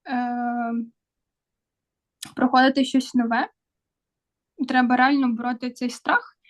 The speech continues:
тому що, м, ну, в-, особливо в нашій <laughs> сфері треба реально зі своїми страхами боротися. Е, плюс до того треба пропонувати, знову ж таки, редакторам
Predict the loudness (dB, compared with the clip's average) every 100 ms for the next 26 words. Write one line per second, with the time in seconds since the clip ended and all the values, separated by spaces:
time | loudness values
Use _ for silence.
0 | -20 -20 -20 -2 4 6 4 2 -6 -2
1 | 0 0 -4 _ _ _ _ _ -6 2
2 | 6 6 6 4 2 4 6 4 0 4
3 | 6 8 8 8 6 2 -2 -2 -2 0
4 | -2 -6 -16 -18 -18 -8 -2 -2 0 -2
5 | -2 -4 -4 -2 0 0 0 -2 -4 -4
6 | -6 0 4 4 2 -8 -2 2 4 2
7 | -2 -6 -14 _ _ 0 2 2 0 -2
8 | -4 -8 -10 -12 -16 -14 -12 -12 -6 4
9 | 6 6 2 0 2 0 2 2 2 0
10 | 0 -2 -4 -4 0 0 -2 -6 -4 -4
11 | -6 -14 -6 0 0 0 -6 -8 -2 2
12 | 4 4 0